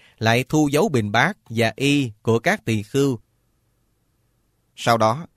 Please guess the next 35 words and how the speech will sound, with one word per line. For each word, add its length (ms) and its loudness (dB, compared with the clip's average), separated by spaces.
các 180 -2
vị 220 0
tỳ 240 -2
khưu 240 -2
ấy 400 -4
đã 120 -2
trình 320 -2
sự 240 -2
việc 180 -4
ấy 380 -6
lên 260 -2
Đức 180 -4
Thế 240 0
Tôn. 260 -2
Khi 260 -2
ấy, 260 -2
Đức 200 -2
Thế 160 0
Tôn 420 0
nhân 260 0
lý 160 -2
do 140 2
ấy, 360 -2
nhân 260 -2
sự 300 -2
kiện 180 -2
ấy, 300 -4
đã 140 2
triệu 260 -2
tập 220 -2
hội 300 0
chúng 240 -4
tỳ 260 -2
khưu 240 -2
lại 320 -4